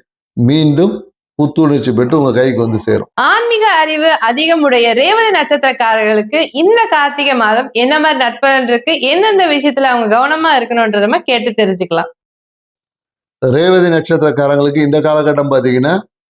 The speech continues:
Speaker 1: மிகுந்த ஒரு சூப்பரான ஒரு காலகட்டம் சொல்லலாம். ஏன்னா, நிறைய பேர் இந்த காலகட்டத்துல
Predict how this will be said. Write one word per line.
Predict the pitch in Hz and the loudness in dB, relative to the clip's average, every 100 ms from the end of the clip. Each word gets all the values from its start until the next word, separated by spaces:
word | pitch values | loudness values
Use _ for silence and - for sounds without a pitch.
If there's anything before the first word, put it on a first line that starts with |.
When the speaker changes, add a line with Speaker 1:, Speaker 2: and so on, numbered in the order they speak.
| - | -6
Speaker 1:
மிகுந்த | 131 147 160 | 0 2 2
ஒரு | 165 151 | 2 2
சூப்பரான | 147 156 151 151 156 | 0 -2 0 0 0
ஒரு | 143 | 0
காலகட்டம் | 135 139 139 131 131 123 | 0 0 0 0 -2 0
சொல்லலாம். | 127 123 | 0 0
ஏன்னா, | 165 156 | 0 0
நிறைய | 143 151 160 | 0 0 0
பேர் | 160 165 | 0 0
இந்த | 156 | 0
காலகட்டத்துல | 143 147 151 139 143 | 0 2 2 2 2